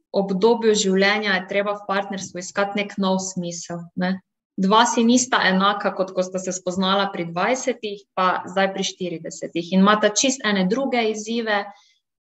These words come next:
um, oba sta drugačna, ne, in, in moraš spet na novo se mogoče zaljubljati v tisto osebo, pa jo spoznavati, pa osmišljati si vsak dan znova, pa se tudi malo spomniti, zakaj sva že midva skupaj,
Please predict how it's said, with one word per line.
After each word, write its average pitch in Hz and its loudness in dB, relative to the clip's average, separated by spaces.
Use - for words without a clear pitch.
um, 185 -4
oba 214 4
sta 233 -2
drugačna, 208 0
ne, 226 -2
in, 196 -2
in 196 -4
moraš 240 0
spet 285 0
na 226 -2
novo 220 -2
se 190 -6
mogoče 190 -4
zaljubljati 185 -4
v - -20
tisto 180 -10
osebo, 170 -6
pa 196 2
jo 196 2
spoznavati, 175 -4
pa 202 2
osmišljati 202 -4
si 180 -12
vsak 202 -2
dan 196 0
znova, 185 -4
pa 180 -8
se 190 -10
tudi 269 -8
malo 269 2
spomniti, 220 -2
zakaj 247 -4
sva 269 -6
že 254 -4
midva 233 -4
skupaj, 233 -2